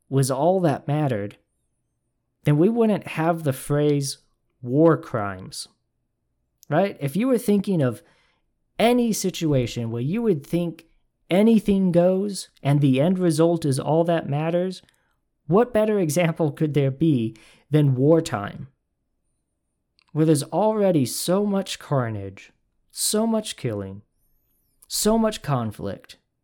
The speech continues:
And it seems like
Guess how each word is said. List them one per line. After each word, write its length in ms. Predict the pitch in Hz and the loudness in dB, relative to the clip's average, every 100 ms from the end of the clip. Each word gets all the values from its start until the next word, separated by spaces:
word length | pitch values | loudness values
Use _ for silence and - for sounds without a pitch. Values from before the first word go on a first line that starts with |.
| _ _ _ _ _ _ _ _ _ _ _ _ _ _ _ _ _ _ - | _ _ _ _ _ _ _ _ _ _ _ _ _ _ _ _ _ _ -2
And 120 | 135 | -2
it 80 | 135 | 0
seems 380 | - 214 196 | 0 0 0
like 280 | 180 131 - | -2 -4 -6